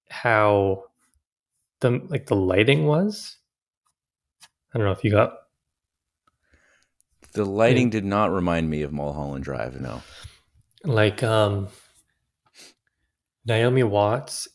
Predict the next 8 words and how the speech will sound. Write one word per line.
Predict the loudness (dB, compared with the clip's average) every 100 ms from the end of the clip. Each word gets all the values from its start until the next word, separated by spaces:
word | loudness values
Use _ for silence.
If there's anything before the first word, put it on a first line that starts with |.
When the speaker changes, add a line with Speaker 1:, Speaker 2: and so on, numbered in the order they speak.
| -4
Speaker 1:
and | -2 0 0 -4 -8 -16 _ _ _ _ _ _ _ -2
Robin | 0 2 0 -2
Tunney, | -2 0 0 -2 -10 -14 _ _
who | -6
Speaker 2:
Mm-hmm. | -2
Speaker 1:
played | 0 0 -2 -8
Sarah, | -8 -2 0 0 -4 -10 -20 -20 -20 -14
Speaker 2:
Mm-hmm. | -8 -4